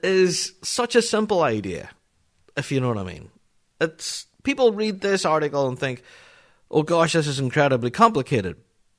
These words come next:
But I have to tell you, it's quite simple, actually.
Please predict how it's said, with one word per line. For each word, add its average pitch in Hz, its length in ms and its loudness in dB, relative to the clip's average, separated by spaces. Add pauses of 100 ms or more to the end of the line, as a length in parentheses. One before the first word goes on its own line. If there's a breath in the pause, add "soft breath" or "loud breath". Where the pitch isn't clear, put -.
(320)
But 170 140 2
I - 20 -2
have 320 160 -2
to 254 120 -6
tell 160 280 2
you, 170 80 2
it's 170 120 -6
quite - 300 -4
simple, 240 440 0
actually. 87 400 -8